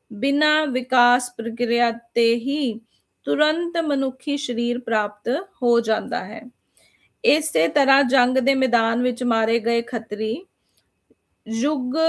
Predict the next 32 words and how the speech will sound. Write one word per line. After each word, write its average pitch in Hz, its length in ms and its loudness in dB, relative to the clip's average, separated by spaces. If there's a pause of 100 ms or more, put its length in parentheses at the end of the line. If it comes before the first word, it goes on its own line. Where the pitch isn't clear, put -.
(340)
ਅ, 220 40 4 (100)
ਯੱਗ 294 460 4
ਪੂਰਾ 294 320 0
ਕਰਨ 262 360 0
ਵਾਲੇ 247 300 4
ਬ੍ਰਾਹਮਣਾਂ 254 560 2
ਨੂੰ 240 240 0
ਪ੍ਰਾਪਤ 226 380 0
ਹੋਣ 220 300 -4
ਵਾਲੇ 220 440 -4
ਸਵਰਗ 254 580 -2
ਲੋਕ 233 540 0
ਵਿੱਚ 226 260 -4
ਜਾਂਦੇ 185 420 -6
ਹਨ। 208 260 -10 (480)
ਸੋ, 285 520 6 (340)
ਕਿਉਂਕਿ 302 380 2
ਅਰਜੁਨ 285 500 0 (1300)
ਦੇ, 247 260 0
ਉਹ 247 380 2 (240)
ਪਾਪ 247 540 6
ਦੀ 269 460 -2 (100)
ਕਸੌਟੀ 262 520 0
ਤੇ 262 160 4
ਤੋਲਦੇ 233 440 2
ਪਏ 240 240 0
ਇਸ 233 200 -4
ਨੂੰ 240 140 -2
ਕਿ 240 100 -4
ਵੀ 240 160 -2
ਮੈਂ 233 180 0
ਜਦੋਂ 226 360 -2